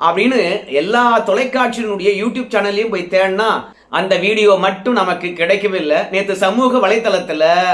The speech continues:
பாதிப்பு அடைந்த மாணவியுடைய வழக்கறிஞர் தந்த பேட்டியை நான் பார்த்தேன். அந்த தகவலை நான் பகிர்ந்து கொள்ளுகிறேன். இன்னைக்கு சமூக வலைத்தளத்துல அந்த வீடியோ நீக்கப்பட்டிருக்குன்னு நினைக்கிறேன்.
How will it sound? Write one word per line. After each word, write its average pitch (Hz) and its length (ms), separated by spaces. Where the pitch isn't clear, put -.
பாதிப்பு 240 560
அடைந்த 214 400
மாணவியுடைய 202 560
வழக்கறிஞர் 190 440
தந்த 170 320
பேட்டியை 208 340
நான் 156 240
பார்த்தேன். 170 420
அந்த 175 260
தகவலை 180 680
நான் 156 220
பகிர்ந்து 220 320
கொள்ளுகிறேன். 226 540
இன்னைக்கு 175 260
சமூக 240 400
வலைத்தளத்துல 208 800
அந்த 180 260
வீடியோ 220 260
நீக்கப்பட்டிருக்குன்னு 220 760
நினைக்கிறேன். 190 680